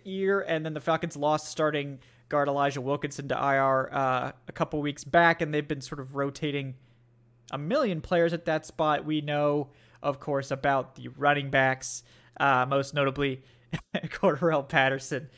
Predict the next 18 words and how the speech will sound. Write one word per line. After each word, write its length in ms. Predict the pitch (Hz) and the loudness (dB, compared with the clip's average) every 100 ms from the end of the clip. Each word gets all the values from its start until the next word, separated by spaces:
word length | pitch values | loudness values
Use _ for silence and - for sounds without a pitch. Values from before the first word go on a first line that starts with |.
| _ _ - - | _ _ -20 0
uh, 320 | 147 143 131 131 | 4 6 4 0
who 240 | 143 170 156 | 0 2 2
just 360 | 175 175 175 | 4 4 6
set 200 | 202 190 | 4 4
the 100 | 165 | 6
N 60 | 165 | 4
F 140 | 160 | 6
L 100 | 165 | 6
record 320 | 165 165 165 | 6 4 2
for 160 | - 135 | -4 -8
kickoff 460 | - 240 247 220 214 | 4 6 6 4 2
return 320 | 208 214 196 | 2 0 2
touchdowns 560 | 214 196 - 190 190 | 0 -2 0 0 2
last 340 | 180 180 180 - | 2 2 2 -2
week, 320 | 180 185 - - - - | -2 -2 -8 -20 -20 -2
uh, 220 | 147 139 | 2 2
with 180 | 135 127 | 2 -4
nine. 580 | 131 147 143 139 139 143 | 0 2 2 2 -2 -8